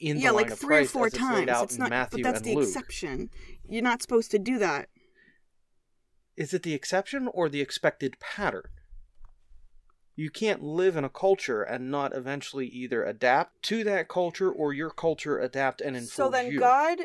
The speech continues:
Speaker 1: and your culture.
Speaker 2: establishes, God tells the Israelites to do something that would even, which would,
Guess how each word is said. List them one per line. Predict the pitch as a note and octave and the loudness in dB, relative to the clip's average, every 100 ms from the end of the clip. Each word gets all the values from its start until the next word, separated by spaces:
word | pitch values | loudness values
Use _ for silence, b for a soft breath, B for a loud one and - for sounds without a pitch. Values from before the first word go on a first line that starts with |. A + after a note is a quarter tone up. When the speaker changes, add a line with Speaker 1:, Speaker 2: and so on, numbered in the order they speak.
| - | -6
Speaker 1:
and | A2+ G#2+ | -8 0
your | A#3+ D3 D#3 | 2 6 6
culture. | |
Speaker 2:
establishes, | C4+ D4 C#4+ A3+ G3+ G3 - - | 6 2 -2 -2 -2 -2 -6 -6
God | C4 D4 F4 F4 - - _ | 2 8 8 6 -2 -16 _
tells | - D#4 E4+ F4+ D#4 | 2 4 6 6 4
the | C#4 | -2
Israelites | C#4+ C4+ A#3 G3+ G3+ - | -2 0 2 2 0 -4
to | C4 | -8
do | G#3+ B3+ C4+ | -4 -6 -4
something | - G#3+ - F3+ F3 F#3 | -4 -4 -2 -2 -2 0
that | A3 G#3+ G3 - | 2 4 2 0
would | A3 A3+ - | 2 2 4
even, | B3 A#3+ B3+ A#3+ B3 | 0 0 -6 -8 -10
which | A3+ A#3 - | -10 -10 -8
would, | A3+ | -4